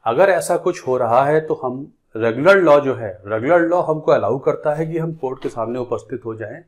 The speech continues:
आपका कानून हमको कोर्ट के सामने जाने की अनुमति नहीं देता है, इसलिए कानून मानने योग्य नहीं है। हमारी सिविल लिबर्टीज को सप्रेस किया जा रहा है। गांधी जी कहते हैं कि ये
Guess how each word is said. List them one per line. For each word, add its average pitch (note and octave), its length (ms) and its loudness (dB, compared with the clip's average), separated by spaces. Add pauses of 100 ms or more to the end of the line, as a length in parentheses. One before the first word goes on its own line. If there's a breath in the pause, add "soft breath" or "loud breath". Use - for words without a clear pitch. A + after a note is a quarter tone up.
(440)
आपका - 280 4
कानून D3 300 0
हमको C3+ 200 -4
कोर्ट C3 280 -6
के C#3 60 -6
सामने A#2 280 -4
जाने A2+ 240 -4
की B2 140 -12 (400)
अनुमति C#3 340 -2
नहीं D#3+ 160 -2
देता A#2 220 -2
है, A2+ 60 2
इसलिए A#2 320 -6
कानून G#2+ 340 -6
मानने A2 320 -10
योग्य C#3+ 340 -10 (440)
नहीं A2+ 200 -4
है। E3+ 80 4
हमारी A#2+ 360 0
सिविल D3 380 0
लिबर्टीज B2+ 580 0
को G2+ 260 -10 (1080)
सप्रेस D#3+ 420 0
किया A#2+ 240 -2
जा G2 160 -2
रहा F#2 120 -4
है। F2+ 200 -14 (360)
गांधी C3 320 2
जी D#3+ 100 -6
कहते C3+ 320 0
हैं A#2+ 180 -8
कि B2 100 -18
ये B2 380 -6